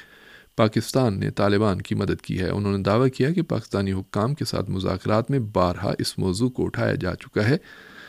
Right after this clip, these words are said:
لیکن افسوسناک بات یہ ہے کہ رواں سال کے دوران بیس ہزار ٹن امونیم نائٹریٹ طالبان کو فراہم کیا گیا، جس میں سے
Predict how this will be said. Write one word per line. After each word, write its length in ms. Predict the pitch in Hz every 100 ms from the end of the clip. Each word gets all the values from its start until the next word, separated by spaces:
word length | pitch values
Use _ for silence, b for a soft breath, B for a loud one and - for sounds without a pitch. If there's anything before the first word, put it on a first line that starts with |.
| B -
لیکن 220 | 127 147
افسوسناک 760 | 131 - 127 - 131 139 156
بات 300 | 151 87 -
یہ 80 | 107
ہے 80 | 123
کہ 100 | -
رواں 220 | 107 95
سال 260 | - 101 127
کے 140 | 151
دوران 340 | 107 101 95 120
بیس 360 | 123 160 -
ہزار 320 | 85 90 104 113 -
ٹن 180 | 107 117 -
امونیم 420 | 107 113 117 117
نائٹریٹ 720 | 101 90 - - 117 104 - - B B B -
طالبان 440 | 107 98 107 123
کو 120 | 120
فراہم 360 | - - 95 95
کیا 260 | - 123 120
گیا، 180 | 139
جس 240 | 175 170 -
میں 100 | 98
سے 160 | -